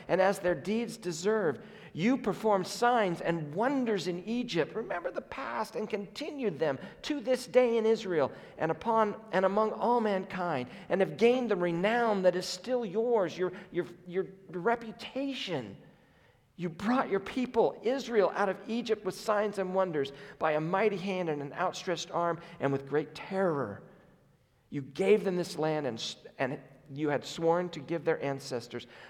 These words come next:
a land flowing with milk and honey." His praise is in what?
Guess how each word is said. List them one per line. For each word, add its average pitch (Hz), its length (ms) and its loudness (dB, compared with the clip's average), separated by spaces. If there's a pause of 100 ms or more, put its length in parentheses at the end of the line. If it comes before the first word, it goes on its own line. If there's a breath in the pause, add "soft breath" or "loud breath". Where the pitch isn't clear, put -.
a 143 60 2
land 165 360 2
flowing 151 400 0
with 123 100 -8
milk 139 380 -4
and 131 100 -8
honey." 123 400 -6 (360 loud breath)
His 175 200 -4
praise 214 580 2
is 165 160 -4
in 165 180 -2
what? 202 240 -2